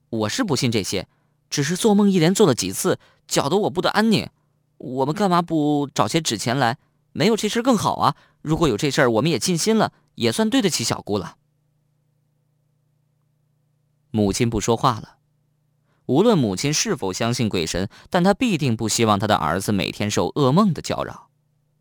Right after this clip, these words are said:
父亲看着我：“强子是真懂事儿了，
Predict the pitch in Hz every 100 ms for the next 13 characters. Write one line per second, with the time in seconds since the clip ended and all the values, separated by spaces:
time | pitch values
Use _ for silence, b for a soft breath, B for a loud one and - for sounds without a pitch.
0 | _ _ _ _ _ _ _ _ - 107
1 | 101 92 113 90 73 - - _ _ _
2 | _ _ _ _ _ _ _ _ _ _
3 | _ - 117 98 101 98 92 90 92 -
4 | 113 98 90 98 80 76 - -